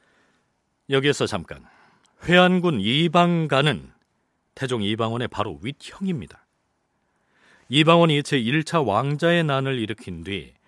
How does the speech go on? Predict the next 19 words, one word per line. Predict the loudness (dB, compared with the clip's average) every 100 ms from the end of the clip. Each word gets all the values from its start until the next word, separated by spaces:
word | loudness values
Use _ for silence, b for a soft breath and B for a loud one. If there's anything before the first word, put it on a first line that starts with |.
| b b b
정종으로 | 0 4 4 4 2 2 0
하여금 | 0 0 0 -4
임시로 | -4 -2 -2 -2 -2 -2 0
왕위를 | 0 0 -2 -4 -4 -6
이어받게 | -4 -2 -2 -2 0
하지요. | -2 -2 -8 -10 -20 _ _ _ _ _
이때 | -2 0 4 4 2 _ b b b b
태조의 | -4 2 4 4
넷째 | 2 0 -2 -4 -2
아들이자 | -2 -4 -8 -10 -10 -12 -16 _ _
방원의 | -4 -2 -2 -6
형이었던 | -8 -8 -6 -6 -8 -6
방간은 | -4 -4 -4 -4 -4 -4 -12 -20 b b b
왕위 | -2 -2 -2 -6
계승에 | -6 -6 -6 -8
대한 | -6 -6 -8
야심을 | -8 -8 -8 -12 -12 -12 -16 _ _
드러내게 | -16 -14 -14 -14
됩니다. | -14 -16 -20